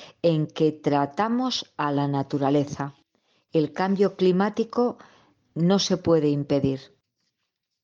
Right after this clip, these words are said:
Dado que Plutón tiene que ver con ir más allá de uno mismo, con lo transpersonal, en el nivel de sombra estamos viviendo temas de poder personal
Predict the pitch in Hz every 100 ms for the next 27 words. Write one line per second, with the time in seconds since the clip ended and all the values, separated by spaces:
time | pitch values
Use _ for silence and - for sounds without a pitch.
0 | _ _ _ _ _ _ - 160 226 233
1 | 170 143 - 160 160 151 151 151 196 156
2 | 135 - _ - 196 208 202 196 185 147
3 | 127 127 147 147 170 180 185 180 - 156
4 | 170 185 180 - 165 165 151 139 175 220
5 | - 151 165 196 - - - - 151 143
6 | 143 143 135 135 - 139 131 - 139 147
7 | 175 170 185 - _ _ _ - 165 156
8 | 156 151 147 151 190 202 151 185 - 208
9 | 202 175 160 190 - 143 - 151 165 170
10 | 180 180 202 196 170 190 196 - - -
11 | - 175 180 233 - 156 - 139 143 143
12 | - 147 143 - 139 131 135 175